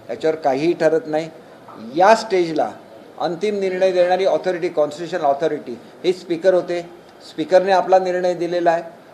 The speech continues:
आता तुम्ही त्याच्या पुढच्या कोर्टामध्ये जाण्याचा मार्ग तुम्हाला मोकळा आहे. हे डिबेटमध्ये ठरवू नका. तुम्हाला जर निर्णय घ्यायचा होता एकनाथ शिंदेना, अ, लेजिस्लेटिव्ह पार्टीच्या लीडरशिपवरून काढायचा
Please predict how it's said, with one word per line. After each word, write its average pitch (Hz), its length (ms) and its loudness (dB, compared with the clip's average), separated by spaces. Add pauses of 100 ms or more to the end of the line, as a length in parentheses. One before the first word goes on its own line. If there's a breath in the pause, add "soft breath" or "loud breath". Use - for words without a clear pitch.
(100)
आता 190 260 2
तुम्ही 196 400 -4
त्याच्या 175 260 2
पुढच्या 185 380 -2
कोर्टामध्ये 160 600 2
जाण्याचा 156 500 0
मार्ग 147 300 -2
तुम्हाला 147 400 0
मोकळा 135 400 0
आहे. 160 280 2 (440 loud breath)
हे 170 80 -2
डिबेटमध्ये 208 760 0
ठरवू 202 280 2
नका. 143 380 -2 (1000)
तुम्हाला 180 360 4
जर 208 160 2
निर्णय 196 320 -2
घ्यायचा 180 320 4
होता 190 280 8
एकनाथ 180 400 2
शिंदेना, 180 480 -2 (500)
अ, 147 340 6 (180)
लेजिस्लेटिव्ह 185 720 0 (440)
पार्टीच्या 180 560 4
लीडरशिपवरून 170 760 -2
काढायचा 190 520 4